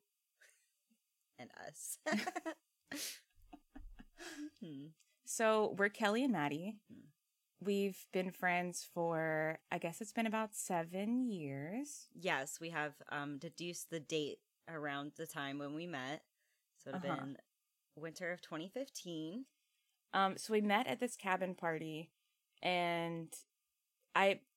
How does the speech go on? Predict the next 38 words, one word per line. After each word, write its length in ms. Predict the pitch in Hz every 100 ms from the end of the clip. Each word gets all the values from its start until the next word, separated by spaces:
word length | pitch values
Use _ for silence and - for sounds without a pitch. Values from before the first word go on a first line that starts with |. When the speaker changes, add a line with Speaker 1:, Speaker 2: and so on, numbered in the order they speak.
| _ _ _ _ - _
Speaker 2:
burst 280 | 208 233 -
in, 280 | 185 175 165
I 120 | -
didn't, 200 | 175 151
well, 200 | 185 185 -
yeah, 160 | 147
I 60 | 175
did 200 | 175 165
kind 160 | 165
of 100 | 147
burst 260 | 143 110 -
in, 200 | 117 160 - _ _ _ -
um, 420 | 180 170 170 151 - _ _ _
w-, 140 | - 180
with 160 | 196 220
my 120 | 277
boyfriend, 460 | 285 160 156 143
and 160 | 156 160 147
from 200 | 196 175
what 120 | -
I 120 | 160
remember, 540 | 175 240 170 147 127 175 _ _ _ _ _ _
Kelly 260 | - 190 220
was 240 | 208 185
sitting 360 | - 208 208 233 -
on 140 | 175
the 60 | 202
ground 540 | 202 170 147 151 170 - _ _ - -
giving 220 | 175 185
herself 280 | 202 202 208
a 40 |
stick 240 | - 208
and 100 | 175
poke 220 | 170 160 156
on 120 | 147
her 100 | 175
foot, 380 | 180 - 135 156 - _ _ _ _ _ _ _ _ -
and 720 | 180 175 170 165 160 160